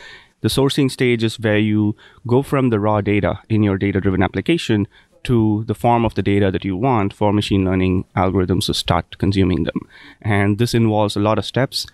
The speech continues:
data integration, cleaning, preparation, feature extraction, and then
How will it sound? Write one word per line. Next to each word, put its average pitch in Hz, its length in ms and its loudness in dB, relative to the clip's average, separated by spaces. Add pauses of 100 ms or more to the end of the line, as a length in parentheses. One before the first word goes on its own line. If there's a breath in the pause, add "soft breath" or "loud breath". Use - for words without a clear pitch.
(320 loud breath)
data 101 360 2
integration, 135 640 0
cleaning, 123 800 2
preparation, 107 920 0 (380 soft breath)
feature 117 380 -2
extraction, 101 920 -2
and 101 140 0
then 98 320 0